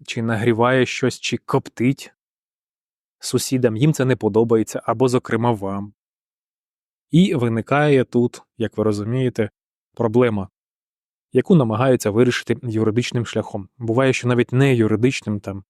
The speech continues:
кулаками, матюками.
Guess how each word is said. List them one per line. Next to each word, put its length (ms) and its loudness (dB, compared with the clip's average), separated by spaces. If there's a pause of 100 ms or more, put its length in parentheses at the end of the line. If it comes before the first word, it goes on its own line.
(2250)
кулаками, 760 -2 (500)
матюками. 760 -4